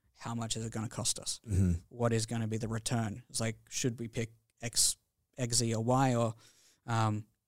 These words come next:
Speaker 1: does company over there, does it have value to us? Maybe we should go and buy them."
Speaker 2: Mm-hmm.
Speaker 1: That could have utility. So understanding how to manage that and knowing whether or not to, to buy a company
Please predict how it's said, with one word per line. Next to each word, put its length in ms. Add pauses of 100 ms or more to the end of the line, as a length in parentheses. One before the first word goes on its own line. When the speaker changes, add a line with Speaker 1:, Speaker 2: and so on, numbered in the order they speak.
(360)
Speaker 1:
does 180
company 440
over 200
there, 380 (120)
does 140
it 80
have 240
value 400
to 80
us? 260
Maybe 240
we 140
should 180
go 140
and 140
buy 180
them." 140 (180)
Speaker 2:
Mm-hmm. 280
Speaker 1:
That 180
could 160
have 340
utility. 540
So 180 (320)
understanding 480
how 240
to 140
manage 380
that 260 (140)
and 140
knowing 300
whether 240
or 60
not 240
to, 160 (300)
to 60
buy 460
a 60
company 480